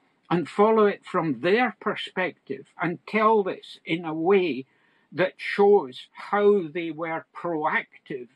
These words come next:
They were making their own history. It wasn't,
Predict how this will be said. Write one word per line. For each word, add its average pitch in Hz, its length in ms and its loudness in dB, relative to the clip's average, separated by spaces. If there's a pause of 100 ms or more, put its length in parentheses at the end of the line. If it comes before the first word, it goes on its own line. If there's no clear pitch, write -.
They 170 160 0
were 165 220 0
making 175 600 0
their 165 220 -4
own 180 400 0
history. 175 640 -4
It 151 240 -4
wasn't, 190 420 -4